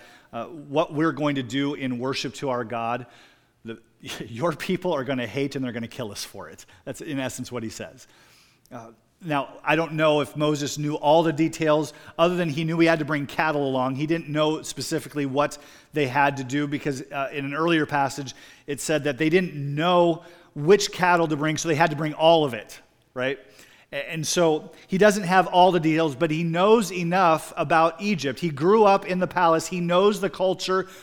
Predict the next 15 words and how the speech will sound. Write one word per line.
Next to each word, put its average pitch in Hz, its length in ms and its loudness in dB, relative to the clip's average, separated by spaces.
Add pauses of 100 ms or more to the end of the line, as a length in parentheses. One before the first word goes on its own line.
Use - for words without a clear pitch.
(100)
of 165 140 2
the 175 100 6
Egyptians 156 680 0 (220)
and 156 140 -4
how 156 240 4
they 175 260 4
would 202 220 4
think, 185 300 -2
"This 185 200 0
is 160 240 -6
really 170 360 2
awful, 165 400 2
this 151 200 -2
is 135 140 -6
gross." 147 460 0